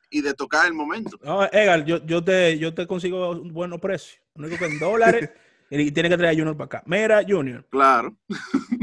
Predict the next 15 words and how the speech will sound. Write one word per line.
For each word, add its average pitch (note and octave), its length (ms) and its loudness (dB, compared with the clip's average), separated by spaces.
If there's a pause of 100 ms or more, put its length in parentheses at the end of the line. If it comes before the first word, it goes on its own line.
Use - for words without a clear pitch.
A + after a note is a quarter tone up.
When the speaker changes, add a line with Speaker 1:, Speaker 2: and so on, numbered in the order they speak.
Speaker 2:
Yo G#3 140 4
recuerdo, G3+ 480 6
Junior. B2+ 480 0
Sí, - 180 -10
porque D#3+ 180 2
Speaker 1:
Ah, G#3 120 4
que E3+ 140 -4
esa, F#3+ 340 -2
eh, D#3+ 100 -2 (140)
va, F3 180 0
esa, C#3+ 240 -4
la, E3 120 -2
esa D#3+ 440 -4
es F#3+ 240 -4 (240)
el F3 220 -8